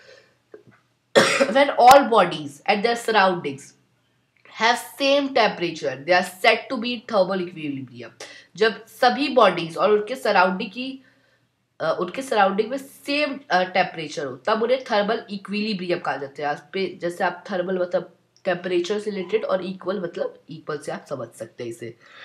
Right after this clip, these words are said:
मान के चलो एक कप है, उसका टेम्परेचर ट्वेंटी फ़ोर डिग्री सेल्सियस, उसके अंदर जो सब्सटेंस है। एक और आपका इधर एक सामान रखा है, उसका भी ट्वेंटी फ़ोर डिग्री सेल्सियस है, इधर भी एक सामान रखा है, उसका भी ट्वेंटी फ़ोर डिग्री सेल्सियस है, आपको सराउंडिंग भी ट्वेंटी फ़ोर डिग्री सेल्सियस है।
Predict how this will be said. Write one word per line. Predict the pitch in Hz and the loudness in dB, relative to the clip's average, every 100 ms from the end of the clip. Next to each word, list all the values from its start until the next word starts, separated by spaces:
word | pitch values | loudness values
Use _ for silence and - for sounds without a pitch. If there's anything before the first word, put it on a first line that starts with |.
| - - _ - | -20 -20 _ -6
मान | 185 | -6
के | 185 | -6
चलो | - 214 | -2 -2
एक | 214 202 - 202 | 0 -4 -4 0
कप | 208 208 - | 0 0 -2
है, | 202 226 - _ _ | -2 -2 -10 _ _
उसका | - 185 214 | -16 -4 -2
टेम्परेचर | 214 202 214 208 208 - 226 277 - _ _ | 0 -2 0 -2 -2 -4 -4 -6 -10 _ _
ट्वेंटी | 170 175 190 | -6 -4 -6
फ़ोर | 185 175 | -4 -4
डिग्री | 165 165 | -4 -4
सेल्सियस, | 175 165 180 | -4 -6 -8
उसके | 185 185 | -8 -8
अंदर | 175 | -6
जो | 175 233 - | -4 -4 -6
सब्सटेंस | - 190 - 165 143 - | -8 -10 -6 -6 -6 -8
है। | 135 - _ _ _ _ _ _ _ - | -10 -10 _ _ _ _ _ _ _ -8
एक | 185 196 | -8 0
और | 220 220 | 2 4
आपका | 214 - 214 | 2 0 -2
इधर | 214 220 | -2 0
एक | 208 208 | -2 -4
सामान | - 202 208 | -4 0 0
रखा | 208 233 | 0 -2
है, | 214 | -4
उसका | 214 190 | -2 -4
भी | |
ट्वेंटी | 185 180 196 | -2 -4 -6
फ़ोर | 180 180 | -8 -4
डिग्री | 175 185 | -2 -4
सेल्सियस | - 175 175 185 196 | -4 -4 -4 -8 -10
है, | |
इधर | - 180 190 196 | -10 -8 -6 -4
भी | 208 | 0
एक | 208 - | 0 -2
सामान | - 202 190 | -8 -2 -2
रखा | 208 208 | -2 -4
है, | 180 | -6
उसका | 175 | -4
भी | 165 | -8
ट्वेंटी | 170 165 | -8 -10
फ़ोर | 190 170 | -8 -8
डिग्री | 170 170 | -6 -6
सेल्सियस | 165 160 175 | -8 -12 -10
है, | - | -8
आपको | 175 214 | -6 -6
सराउंडिंग | - 180 185 214 254 | 0 0 2 0 -2
भी | |
ट्वेंटी | 262 202 202 | 0 0 0
फ़ोर | 196 180 | -6 -8
डिग्री | 160 156 | -8 -10
सेल्सियस | 160 147 131 - 131 - | -10 -8 -10 -10 -12 -12
है। | 127 | -16